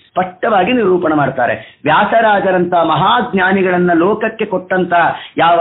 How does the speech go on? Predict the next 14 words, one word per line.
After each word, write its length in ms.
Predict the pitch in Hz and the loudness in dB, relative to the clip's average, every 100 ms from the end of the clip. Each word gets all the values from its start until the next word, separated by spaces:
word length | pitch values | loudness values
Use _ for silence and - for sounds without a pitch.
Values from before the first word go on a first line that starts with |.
| 160 | 2
ಶ್ರೀಪಾದರಾಜರು, 1160 | 175 180 175 160 156 147 147 175 214 277 - - _ _ _ _ _ _ 175 | 0 0 0 2 2 2 2 0 0 0 -4 -12 _ _ _ _ _ _ 0
ಯಾವ 140 | 220 | 2
ವಿಭುಧೇಂದ್ರ 600 | 214 180 214 269 294 285 | 2 2 2 2 2 2
ತೀರ್ಥರಿಂದ 500 | 285 262 - 254 233 233 | 0 -4 0 0 0 0
ಶ್ರೀಪಾದರಾಜರು 760 | 220 214 208 202 196 190 190 | 0 0 0 2 2 0 0
ಅಂತ 140 | 185 180 | -2 -2
ಬಿರುದಾಂಕಿತರಾಗಿದ್ದಾರೋ 1400 | 151 165 185 185 170 156 131 143 131 175 180 277 - - - - | -2 -2 -2 -4 -4 -2 -2 -4 0 0 2 0 -2 -8 -8 -2
ಅಂಥ 260 | 226 240 254 262 262 220 - | -2 0 2 4 2 0 -2
ವಿಭುಧೇಂದ್ರರಿಗೆ 680 | 196 226 233 226 214 202 202 | -2 0 0 0 0 0 0
ನಮಸ್ಕಾರ 480 | 190 196 196 180 170 | -2 -4 0 2 2
ಅಂತ 300 | 160 175 180 | 2 -2 -2
ಸ್ತೋತ್ರ 640 | 147 - - - 214 208 | -4 -6 -12 -6 -4 -2
ಮಾಡಿದ್ದು 520 | 170 151 151 196 - - - | -2 -4 -2 -2 -2 -8 -4
ನಮಗೆ 480 | 180 160 127 - | 0 0 -2 -4